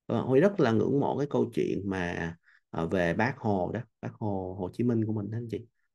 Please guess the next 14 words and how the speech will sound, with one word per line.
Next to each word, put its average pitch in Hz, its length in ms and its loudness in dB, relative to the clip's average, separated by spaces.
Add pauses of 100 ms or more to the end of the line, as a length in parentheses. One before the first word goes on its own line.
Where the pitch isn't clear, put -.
(160)
Lúc 131 220 0
mà 98 220 0
hai, 113 480 0 (100)
hai 117 180 2
bàn 98 260 2
tay 110 180 0
trắng 117 140 -4
ra 131 100 -2
đi 110 200 0 (100)
tìm 92 160 -2
đường 90 120 -8
cứu 120 140 0
nước 143 220 0
đó. 160 80 -6